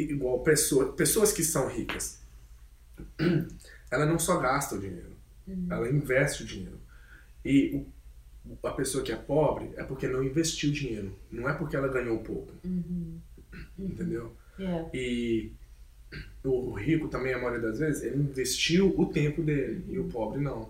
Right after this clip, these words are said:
Speaker 2: Uhum. É.
Speaker 1: Certo?
Speaker 2: Porque a
Speaker 1: Então,
Speaker 2: maioria do, a mai-, que, porque a maioria dos ris-, dos ricos, se você for ver, eles têm muita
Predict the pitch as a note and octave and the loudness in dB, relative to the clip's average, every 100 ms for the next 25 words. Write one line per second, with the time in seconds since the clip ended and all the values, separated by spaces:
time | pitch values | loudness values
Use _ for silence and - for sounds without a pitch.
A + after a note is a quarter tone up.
0 | - F#3 F3+ G3 F3+ E3+ - - F#3+ E3+ | -10 -8 -8 -8 -8 -10 -14 -6 0 0
1 | C3 - - - - - - - A#3+ A3+ | 0 -4 -16 -20 -20 -20 -10 2 4 8
2 | A#3+ B3+ C4 C#4 C4+ - A3 G#3+ A3 A3+ | 10 8 6 2 0 0 0 2 0 -2
3 | - - - - - - A3+ - G#3+ G#3 | -8 -14 -12 -14 -14 -10 -8 -2 -2 -2
4 | A#3 C#4+ C#4 C4 A#3+ - G#3 - - - | 0 0 -2 -4 -8 -8 -10 -12 -16 -12
5 | F#3+ G3+ F3+ F3 B3+ E4+ - - - - | -6 -4 -4 -2 -4 -4 -6 -10 -12 -18
6 | - - G#3+ A#3 - A3 G3 F#3+ - - | -18 -8 -2 -2 -2 -2 0 0 0 -2
7 | G#3+ G#3+ A#3+ - B3 A#3+ G#3 G3+ A#3+ | -2 0 -2 -4 -8 -8 -8 -6 -4